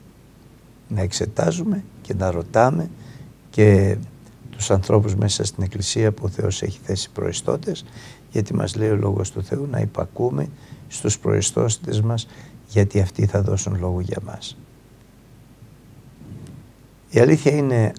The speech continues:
αγαπητέ μου αδελφέ ανώνυμε, ότι το θέμα του γάμου είναι μετά τη σωτηρία μας το πιο σημαντικό γεγονός στη ζωή του ανθρώπου. Πρώτα είναι η αναγέννησή μας,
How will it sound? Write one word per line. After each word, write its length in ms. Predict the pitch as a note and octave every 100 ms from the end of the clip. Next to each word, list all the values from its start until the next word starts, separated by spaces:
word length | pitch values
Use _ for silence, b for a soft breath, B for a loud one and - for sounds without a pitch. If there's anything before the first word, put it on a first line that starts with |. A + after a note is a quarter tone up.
| -
αγαπητέ 580 | G2+ G2+ G2 G#2 A2
μου 260 | G#2 G#2 G2+
αδελφέ 680 | - G2 G2 F2+ G#2+ F#2+ -
ανώνυμε, 580 | G2+ G2+ G#2 B2 - - - - B B B -
ότι 140 | A2
το 120 | A2 G#2
θέμα 300 | - A2+ A2+
του 140 | A2
γάμου 320 | G2+ G#2+ G#2
είναι 400 | G#2 G2+ G2+ F#2+ G2+ - - - - - - - - - - - _ - - -
μετά 300 | C3 G#2+ D#3+
τη 80 | -
σωτηρία 540 | - G2 F#2 F#2 A2
μας 300 | C#3+ F#3 - - - _ - - -
το 120 | G#2+
πιο 180 | - A2+
σημαντικό 720 | - G#2 G2 G#2 - A2 A2 - - -
γεγονός 760 | A#2+ A#2+ F#2+ F#2 G2 A#2+ C3 -
στη 260 | - - G2+
ζωή 260 | F2 F#2+
του 180 | G2 -
ανθρώπου. 440 | F2+ F2+ - - - - - - - - - - -
Πρώτα 320 | - G2+ F#2
είναι 340 | F#2+ G2+ G2 - B B B B - -
η 80 | G#2
αναγέννησή 680 | F#2 F#2 G2 F#2 F2 G#2+ A2+
μας, 320 | D#3+ D#3+